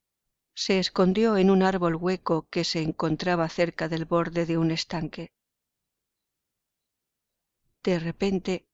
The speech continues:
uno tras otro, apareció un león, un leopardo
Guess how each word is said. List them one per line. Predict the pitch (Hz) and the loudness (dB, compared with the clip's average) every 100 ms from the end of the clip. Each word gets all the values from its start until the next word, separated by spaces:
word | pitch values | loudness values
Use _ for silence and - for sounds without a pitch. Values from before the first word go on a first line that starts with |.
| _ _ _ _ _ _ _ _ | _ _ _ _ _ _ _ _
uno | - 220 208 165 | 0 2 2 0
tras | - 185 160 - | -4 -6 -4 -2
otro, | 185 - 185 165 - _ _ _ _ _ _ - | -4 -4 -4 -4 -8 _ _ _ _ _ _ -6
apareció | 190 180 165 156 175 170 160 - _ _ _ _ | -4 -2 -6 -4 -2 -2 -4 -8 _ _ _ _
un | - 180 165 | 0 2 2
león, | 165 170 175 165 _ _ _ _ _ _ _ _ | 0 0 0 -2 _ _ _ _ _ _ _ _
un | 208 208 | 4 4
leopardo | 170 156 - 190 180 190 170 | 2 -4 -4 -4 -4 -6 -8